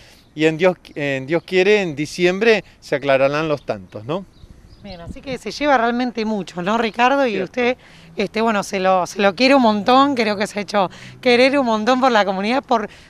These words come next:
Speaker 2: todas estas cosas que pasaron, ¿no? Que un tropezón no es caída, digamos, fueron pasando distintas cositas que, que la mu-, la comunidad respondió, este, muchísimo y que son cosas, bueno, de,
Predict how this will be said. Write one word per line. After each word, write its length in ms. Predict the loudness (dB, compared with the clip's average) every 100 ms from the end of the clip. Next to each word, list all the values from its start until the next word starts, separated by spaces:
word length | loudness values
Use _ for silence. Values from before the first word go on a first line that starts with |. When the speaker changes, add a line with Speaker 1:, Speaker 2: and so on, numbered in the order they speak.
| -4
Speaker 2:
todas 220 | -2 -2
estas 200 | -4 -6
cosas 240 | -6 -6
que 140 | -8 -10
pasaron, 580 | -12 -2 0 2 -2 -6
¿no? 140 | -6
Que 180 | -6 -10 -12 -16 -6
un 160 | -4
tropezón 420 | -2 -4 -4 -4 -4
no 60 |
es 60 | -4
caída, 480 | -4 -2 0 2 2
digamos, 280 | 0 -4 -4
fueron 280 | -6 -6
pasando 500 | -8 -10 -8 -4 -4 -6 -14 -12
distintas 480 | -8 -4 -2 0 -2
cositas 420 | -2 -6 -4 -4
que, 260 | -4 -8 -10 -14 -20 -6
que 80 | -2
la 140 | -2
mu-, 180 | -2 -6
la 160 | -4 -4
comunidad 440 | -4 -6 -2 -2
respondió, 640 | -2 -6 -8 -4 -2 -2 -2 -12 -20 -12
este, 220 | -8 -8
muchísimo 500 | -8 -6 -6 -4 -6
y 40 | -8
que 100 | -10
son 180 | -10
cosas, 240 | -10 -8 -8
bueno, 240 | -6 -8
de, 160 | -10